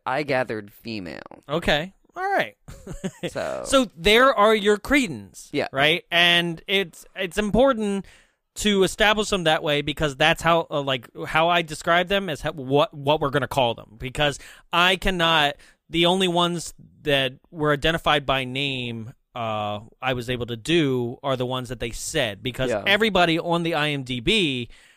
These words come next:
Speaker 2: mostly doesn't have a picture attached to them, so I could not put two and two together. Couldn't figure it out. So that's your description for the Cretans.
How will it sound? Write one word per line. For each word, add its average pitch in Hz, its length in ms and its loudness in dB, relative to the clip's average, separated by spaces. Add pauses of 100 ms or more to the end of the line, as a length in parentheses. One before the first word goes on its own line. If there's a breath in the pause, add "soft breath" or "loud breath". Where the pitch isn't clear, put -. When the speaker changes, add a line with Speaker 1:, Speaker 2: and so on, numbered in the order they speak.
(140 soft breath)
Speaker 2:
mostly 170 440 0
doesn't 165 240 2
have 151 140 0
a 143 60 -2
picture 175 320 0
attached 120 320 -2
to 131 60 -6
them, 113 200 -6
so 135 180 -4
I 127 60 0
could 160 240 -2
not 151 360 0 (280)
put 156 260 -2 (120)
two 165 200 0
and 165 120 -2
two 180 120 0
together. 175 400 0
Couldn't 180 240 -2
figure 196 200 -2
it 208 80 0
out. 208 220 2 (280 soft breath)
So 165 320 2
that's 175 360 2
your 190 100 -4
description 165 560 -2
for 139 120 -6
the 131 100 -8
Cretans. 101 380 -8